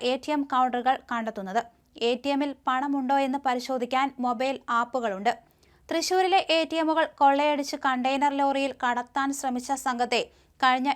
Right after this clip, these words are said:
ഇരുപത്തിയേഴിനാണ് നാമക്കല്ലിൽ പോലീസ് പിടികൂടിയത്.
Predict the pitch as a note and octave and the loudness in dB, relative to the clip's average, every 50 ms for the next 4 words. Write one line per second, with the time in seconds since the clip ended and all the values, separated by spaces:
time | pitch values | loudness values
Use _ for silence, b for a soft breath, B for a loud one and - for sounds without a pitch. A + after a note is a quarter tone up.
0 | - B3+ B3+ C4 B3+ C#4 C#4 C#4 C#4 B3+ B3 B3+ B3+ C4 A#3+ A#3 A3+ G#3 - b | 0 -2 -2 -2 -2 -4 -4 -2 -2 -2 -2 -2 0 0 2 2 2 2 0 b
1 | b b b b A#3+ B3+ B3 B3+ C4+ D4 C#4 C#4+ C#4+ C4+ C#4 C4+ B3+ - C4+ B3+ | b b b b 0 2 4 4 2 0 0 0 0 0 0 -2 -2 -2 -2 0
2 | B3 B3 C4 C4+ - - - - A#3 G#3+ A#3+ G#3+ G3+ G3+ F#3+ F3+ G3+ - B3 | 0 0 -2 -4 -6 -8 -6 -4 -2 -2 -2 -2 -2 -2 -2 0 0 0 0